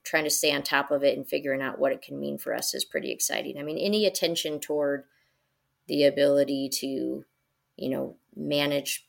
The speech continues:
better manage wildlife, either through access or more money or habitat acquisition or easements or what have you, is, is something that we all get pretty excited about, and excited that,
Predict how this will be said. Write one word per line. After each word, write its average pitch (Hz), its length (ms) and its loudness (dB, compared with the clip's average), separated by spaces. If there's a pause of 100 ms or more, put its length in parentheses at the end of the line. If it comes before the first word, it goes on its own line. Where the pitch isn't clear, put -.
(140)
better 151 260 4
manage 143 380 0
wildlife, 139 680 -2
either - 220 -8
through - 240 -12
access 151 720 0
or 139 120 -6
more 143 240 -4
money 143 420 -4
or 135 120 -2
habitat 143 500 -2
acquisition 139 680 -6
or 131 100 -6
easements 160 520 -6
or 131 120 -2
what 139 160 2
have 139 320 -4
you, 135 220 -4
is, 131 340 0
is - 100 0
something 143 380 -4
that 139 180 -6
we 147 200 -4
all 131 240 -4
get 135 280 -2 (600)
pretty 139 420 0
excited 143 500 0
about, 135 400 0
and 139 400 0
excited 156 600 4
that, 131 360 -2